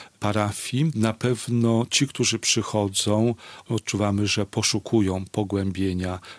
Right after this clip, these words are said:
wiary. Natomiast ja tu jestem dopiero siódmy miesiąc, nie przeżywałem tu jeszcze Wielkiej Soboty i w związku z tym nie wiem, z jakim doświadczeniem wiary lub jej braku Wielką Sobotę się spotkam.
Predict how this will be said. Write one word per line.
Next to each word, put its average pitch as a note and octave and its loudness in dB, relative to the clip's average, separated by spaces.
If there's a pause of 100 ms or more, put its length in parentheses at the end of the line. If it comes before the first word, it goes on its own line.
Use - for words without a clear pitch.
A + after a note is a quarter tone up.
wiary. G2 -2 (400)
Natomiast A2 0
ja A2+ 0
tu - 0
jestem - 2
dopiero G2+ 0 (200)
siódmy A2+ 2
miesiąc, G#2+ 2 (240)
nie A2 2
przeżywałem G#2 0
tu G#2 0
jeszcze G#2 0
Wielkiej G#2 0
Soboty G#2+ 2 (260)
i A#2 2
w G2 2
związku G#2 2
z - 0
tym A2 0
nie G#2+ 4
wiem, G#2+ 2 (240)
z - 2
jakim G2+ 0
doświadczeniem G2+ 0
wiary G2+ 2
lub G2 -4
jej G#2+ 2
braku G2+ -2 (240)
Wielką G#2+ 2
Sobotę F#2 -2
się - -2
spotkam. - -6